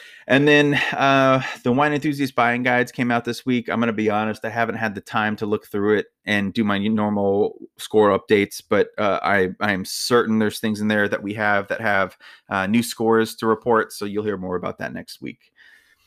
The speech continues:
Uh, chain updates wise, there wasn't a ton that really is relevant for broad market. We did get that old Westminster Rosé in. I've seen a lot of people shipping that, so that's great. Uh, there is more Lauren Crossing available as well, so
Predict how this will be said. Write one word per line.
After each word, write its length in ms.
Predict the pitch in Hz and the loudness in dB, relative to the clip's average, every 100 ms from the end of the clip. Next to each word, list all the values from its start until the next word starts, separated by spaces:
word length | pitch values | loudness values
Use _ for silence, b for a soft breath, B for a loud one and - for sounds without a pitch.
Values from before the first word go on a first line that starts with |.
| b _ - | b _ -6
Uh, 220 | 120 107 | -2 0
chain 240 | - 185 | 0 -2
updates 380 | 180 175 175 170 | -2 0 0 0
wise, 380 | 180 165 165 160 | 2 4 4 0
there 100 | 160 | 0
wasn't 260 | 165 160 156 | 0 2 0
a 60 | |
ton 480 | 147 - 151 147 143 | -2 0 0 2 2
that 180 | 127 127 | 0 0
really 240 | 131 127 | 0 2
is 140 | 117 123 | 0 2
relevant 340 | 120 117 110 | 2 2 -2
for 80 | 117 | -6
broad 300 | 120 120 117 | 2 2 4
market. 360 | 113 110 117 | 2 2 0
We 80 | 110 | 0
did 220 | 107 120 | 0 0
get 160 | 117 113 | 0 0
that 160 | 117 110 | 0 4
old 180 | 110 | 4
Westminster 520 | 117 113 - 113 - 110 | 4 0 -2 -6 -2 2
Rosé 460 | 110 107 107 104 | 4 4 2 2
in. 140 | 107 104 | 0 -4
I've 120 | 101 | -6
seen 160 | 113 | -6
a 60 | 104 | -4
lot 200 | 101 101 | -2 -2
of 100 | 101 | -6
people 260 | - 104 107 | -10 -10 -10
shipping 400 | - 101 104 98 | -8 -8 -6 -4
that, 240 | 98 95 | -4 -6
so 80 | - | -8
that's 220 | 95 95 | -8 -8
great. 480 | - 107 95 95 - - B B | -4 -2 0 -2 -8 -20 B B
Uh, 160 | - 98 | 0 4
there 160 | 107 135 | 6 6
is 120 | 113 | 6
more 200 | 135 131 | 6 6
Lauren 320 | 123 127 127 | 6 6 4
Crossing 420 | - 131 123 135 | 4 2 2 0
available 640 | 120 117 120 120 120 120 | 0 2 2 2 0 -2
as 160 | 110 - | -4 0
well, 260 | 135 127 127 | 2 4 2
so 400 | - 110 101 | 0 0 0